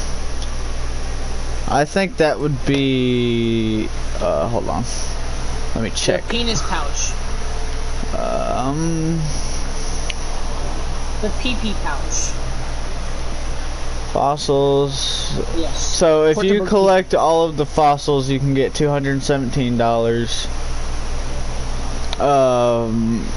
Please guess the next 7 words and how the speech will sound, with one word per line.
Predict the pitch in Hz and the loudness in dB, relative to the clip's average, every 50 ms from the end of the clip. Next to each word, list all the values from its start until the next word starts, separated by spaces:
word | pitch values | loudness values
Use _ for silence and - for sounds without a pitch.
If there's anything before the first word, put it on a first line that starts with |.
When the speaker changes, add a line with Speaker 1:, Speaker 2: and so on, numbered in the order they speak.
| - - - - - - | -2 0 -2 -2 -2 -2
Speaker 1:
for | - - 160 143 135 127 127 123 123 120 120 120 117 117 117 113 113 113 - - - - - | 0 2 2 4 4 4 4 4 2 2 2 2 2 2 2 2 0 -2 -2 -4 -2 -2 0
Tully | - - 156 147 151 143 139 | 0 2 2 2 4 2 2
Monster | 131 135 135 131 131 - - 135 | 2 2 0 0 0 0 -2 -2
fossils, | 127 - 139 127 123 127 - - 127 123 120 120 117 113 113 110 - - - | 0 2 2 2 2 0 0 0 0 2 2 2 2 0 0 0 -2 -4 -2
two | - - 147 139 | -2 0 0 0
hundred | 135 131 127 123 117 117 | 2 0 0 0 0 2
eighty-eight. | 117 117 117 113 107 104 107 107 110 113 110 | 2 2 2 2 2 2 2 2 0 0 -2